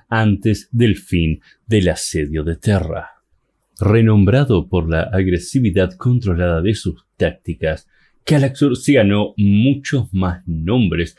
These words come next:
en los siglos siguientes. En Tade derribó al demonio conocido como Togralatrax y previno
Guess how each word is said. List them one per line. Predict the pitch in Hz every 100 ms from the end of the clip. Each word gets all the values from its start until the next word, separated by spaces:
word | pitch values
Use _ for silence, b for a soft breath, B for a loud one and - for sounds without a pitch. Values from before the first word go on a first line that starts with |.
| 135 127
en | 131
los | 113 -
siglos | - 87 80 80
siguientes. | - 101 92 80 101 82 73 - - - _ _ _ _ _
En | 143 107 85 76
Tade | - 131 113 101 -
derribó | 120 127 120 90 90 90 98 95
al | 90 90 90
demonio | 101 76 92 123 95 85 82 78 B B -
conocido | - 135 107 - - 98 90 90 -
como | - 110 104 104 95 _ -
Togralatrax | 131 107 107 90 82 80 - - 80 - - - b b
y | 131 180 -
previno | - 120 87 120 113 92 92 -